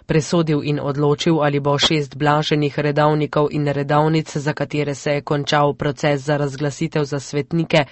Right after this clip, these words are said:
razglasil za svetnike, so sporočili s Svetega sedeža. Med šestimi blaženimi so en Poljak, en Kanadčan,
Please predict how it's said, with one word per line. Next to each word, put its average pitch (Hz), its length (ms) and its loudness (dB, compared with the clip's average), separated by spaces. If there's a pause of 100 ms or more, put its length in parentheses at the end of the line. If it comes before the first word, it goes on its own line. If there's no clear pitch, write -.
razglasil 156 640 0
za 139 180 -2
svetnike, 147 680 2 (260)
so - 180 -4
sporočili 143 580 -2
s - 100 -12
Svetega 143 420 -2
sedeža. 147 540 2 (260)
Med 156 220 0
šestimi 143 500 0
blaženimi 156 680 2
so 147 260 0
en 143 200 0
Poljak, 147 580 0
en 143 260 0
Kanadčan, 156 680 2